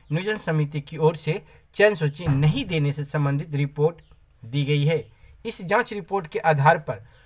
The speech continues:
कुल ग्यारह पंचायत नियोजन इकाई की काउंसलिंग रद्द करते हुए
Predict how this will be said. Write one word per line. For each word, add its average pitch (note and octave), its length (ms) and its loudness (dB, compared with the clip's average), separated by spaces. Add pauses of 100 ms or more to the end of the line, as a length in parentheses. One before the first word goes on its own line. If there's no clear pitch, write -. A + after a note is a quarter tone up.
(200)
कुल F#3 180 -8
ग्यारह E3+ 360 2
पंचायत E3 480 -4
नियोजन D#3 280 0
इकाई D#3+ 340 2
की D3 280 -8 (160)
काउंसलिंग C3+ 420 -4
रद्द C#3 200 -4
करते D#3+ 340 -2
हुए F3+ 300 -4